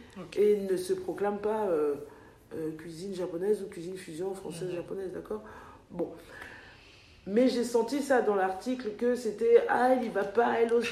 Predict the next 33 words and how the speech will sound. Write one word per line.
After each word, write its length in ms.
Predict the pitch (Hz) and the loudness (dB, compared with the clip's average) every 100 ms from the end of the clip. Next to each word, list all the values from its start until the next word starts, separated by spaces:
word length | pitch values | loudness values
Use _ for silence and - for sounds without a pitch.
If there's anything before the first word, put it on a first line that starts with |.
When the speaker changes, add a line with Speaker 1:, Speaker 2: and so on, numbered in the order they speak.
| - | 2
Speaker 2:
pas 260 | 233 233 214 | 4 4 2
affirmer, 580 | 208 214 208 220 233 | 0 0 0 2 4
euh, 220 | 214 190 180 | 4 2 0
ses 260 | 226 185 | -4 -4
origines. 460 | 190 190 202 208 - 202 202 202 | -4 -4 -4 -8 -6 -6 -4 -2
Mes 120 | 202 | -2
frères, 380 | 196 - 247 202 | -2 0 0 0
en 80 | 180 | -2
fait, 320 | 180 214 - 185 196 | -2 -2 -2 -4 -2
non, 180 | 226 185 | -2 -4
je 120 | 180 | -6
veux 260 | 175 160 185 | -6 -6 -6
pas 380 | 196 202 190 170 | -4 -2 -2 -4
affirmer 400 | 165 - 170 185 | -6 -8 -8 -8
ça, 340 | 185 202 202 190 | -8 -8 -8 -8
forcément. 300 | - - 196 185 | -10 -8 -8 -2
Speaker 1:
J'ai 100 | 220 | 0
rien 160 | 208 | 2
à 100 | 196 185 | 4 2
affirmer, 640 | 196 190 - 196 208 233 | 2 -4 -4 -4 -4 2
Speaker 2:
Ça 120 | 254 | 4
Speaker 1:
je 60 | 254 | 4
Speaker 2:
fait, 80 | |
Speaker 1:
cuisine, 180 | - 214 | 0 0
Speaker 2:
ouais, 80 | 320 | 2
moi, 100 | 403 302 | 4 6
j'ai 80 | 240 | 4
Speaker 1:
c'est 100 | 269 | 4
Speaker 2:
rien 80 | 311 | 4
à 40 | |
Speaker 1:
tout. 60 | 233 | 4
Speaker 2:
affirmer, 280 | 214 | 4
Speaker 1:
Oui, 20 | 247 | 2